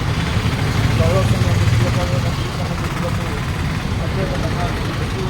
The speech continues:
ఈ సందర్భంగా వారిని మేము ఘనంగా నివాళులు అర్పించాం. ముఖ్యంగా వారి దృష్టిలో చెప్పేది ఏంటంటే, వారు పదిహేడవ శతాబ్ద కాలంలోనే బహుజనులకు రాజ్యాధికారం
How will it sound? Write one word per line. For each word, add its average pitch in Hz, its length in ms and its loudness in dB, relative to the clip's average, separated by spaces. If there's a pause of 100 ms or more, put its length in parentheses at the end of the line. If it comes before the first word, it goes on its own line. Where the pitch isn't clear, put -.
ఈ - 80 -4
సందర్భంగా - 440 -2
వారిని - 180 0
మేము 156 200 -2
ఘనంగా 175 300 -2
నివాళులు - 300 0
అర్పించాం. - 400 -2 (760)
ముఖ్యంగా 202 420 0 (360)
వారి 175 220 2
దృష్టిలో 196 360 0
చెప్పేది 190 360 0
ఏంటంటే, - 340 2 (640)
వారు 180 260 2
పదిహేడవ 214 380 2
శతాబ్ద 202 420 0
కాలంలోనే 196 440 0 (640)
బహుజనులకు 202 600 2
రాజ్యాధికారం 190 580 0